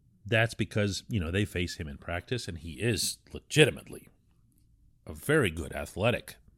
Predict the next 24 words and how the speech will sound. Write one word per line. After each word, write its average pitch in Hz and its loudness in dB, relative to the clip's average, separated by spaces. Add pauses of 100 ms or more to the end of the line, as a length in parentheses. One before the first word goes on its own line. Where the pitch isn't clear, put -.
(580)
goaltender. 82 -8 (1500)
But 90 -4
maybe 160 4
it's - 2
also 131 0
stuff 98 -2
like 87 -4 (300)
this, - -2 (1000)
that 87 0 (440)
he 147 0
gets 147 4
behind 110 4
them 107 6
and 98 2
he 117 4
supports 110 2
them 98 4
when 90 0
he 101 0
sees 98 0
that, 71 -8 (680)
that 90 -6
they're 104 0
doing 92 0